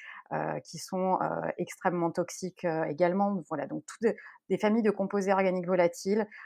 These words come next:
euh, qui sont des, des catastrophes environnementales qui font qu'aujourd'hui, le P V C, en tout cas en Europe et au travers de REACH, a, euh, a des, a ses composants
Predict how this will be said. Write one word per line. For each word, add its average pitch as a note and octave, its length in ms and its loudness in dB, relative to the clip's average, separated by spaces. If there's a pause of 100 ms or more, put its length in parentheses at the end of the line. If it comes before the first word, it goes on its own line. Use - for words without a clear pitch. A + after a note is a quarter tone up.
(160)
euh, D#3+ 100 -2
qui - 140 -14
sont F#3+ 200 -4
des, E3+ 200 4
des D#3+ 180 2
catastrophes E3+ 540 -2
environnementales E3+ 680 2
qui G3 100 -10
font F#3+ 160 -6
qu'aujourd'hui, F3+ 580 0
le G3 120 2
P F3 160 -4
V E3+ 120 -2
C, G#3 280 -2 (320)
en E3+ 160 0
tout G3+ 120 -6
cas G3 380 8
en F3 120 2
Europe F3+ 380 4
et E3+ 40 -2
au E3 80 -2
travers E3 340 -4
de D#3 100 -4
REACH, F3+ 380 -4 (400)
a, F3+ 500 8
euh, D#3 640 2
a E3 160 2
des, D#3 320 -2 (220)
a D#3+ 80 0
ses - 140 -6
composants G3 600 0